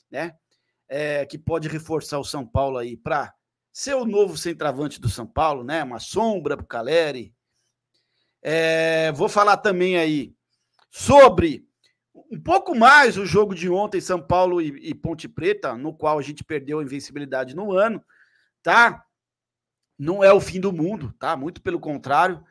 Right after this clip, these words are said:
mas existe algumas coisas que precisam ser corrigidas daqui pra frente pelo Carpinão aí.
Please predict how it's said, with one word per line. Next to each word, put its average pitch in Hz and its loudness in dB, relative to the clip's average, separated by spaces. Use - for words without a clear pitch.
mas 190 -2
existe 202 -6
algumas 208 -2
coisas 170 -4
que 220 -16
precisam 196 -12
ser 165 -4
corrigidas 220 -2
daqui 196 -2
pra - 0
frente 165 -10
pelo 175 -4
Carpinão 165 -4
aí. 107 -14